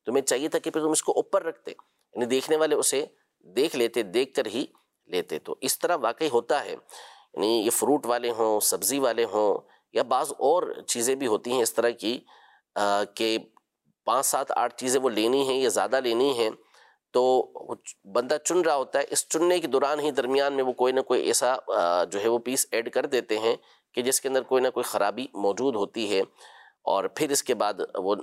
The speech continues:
چلا دیتے ہیں۔ اور طرح طرح کی دھوکہ دہی، اور اب تو بہرحال سوشل میڈیا کے ذریعے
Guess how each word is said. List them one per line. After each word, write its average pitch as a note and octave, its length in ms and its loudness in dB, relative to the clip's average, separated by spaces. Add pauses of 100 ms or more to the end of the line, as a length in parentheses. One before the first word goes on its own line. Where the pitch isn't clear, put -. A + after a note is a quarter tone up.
(140)
چلا C3+ 280 0
دیتے D#3+ 240 -10
ہیں۔ - 100 -14
اور - 180 -4
طرح F3+ 240 0
طرح E3+ 200 0
کی D#3 160 -2
دھوکہ G#2+ 300 -2
دہی، A#2+ 300 -2
اور - 120 2
اب - 180 -2
تو D#3 100 2
بہرحال C#3 360 -4
سوشل A2+ 220 -4
میڈیا A#2+ 260 0
کے A2+ 100 -2
ذریعے G#2 320 0